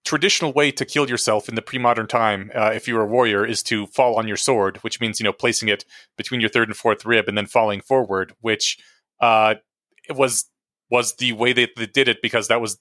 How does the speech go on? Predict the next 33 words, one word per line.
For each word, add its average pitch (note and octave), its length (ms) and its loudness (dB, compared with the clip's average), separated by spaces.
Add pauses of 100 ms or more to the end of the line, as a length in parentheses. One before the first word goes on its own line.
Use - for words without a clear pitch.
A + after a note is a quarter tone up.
the A2+ 180 -12
easiest B2 320 -6
way D3+ 100 2
to C#3+ 60 0
do D3 200 0
it. E3 80 -2
And C3 80 -2
I A#2+ 40 2
don't B2 180 -2
think B2+ 140 -6
it B2 40 -4
would A2+ 120 -2
work A2 200 -2
so - 140 -4
well G2+ 180 2
if F#2+ 100 -4
you, A#2 60 -6
like, G#2 180 0
tried - 220 0
to G2 220 -6 (440)
put D3 120 -2
your B2 140 -2
sword A#2+ 280 0
in A2 60 -4
your G#2+ 100 -2
mouth A2 280 0
and G#2+ 80 -6
then G2+ 120 -2
fall G#2+ 260 2
on F#2+ 160 -4
that. F#2+ 420 -4
Like, G#2+ 160 -8
they, C3 220 -2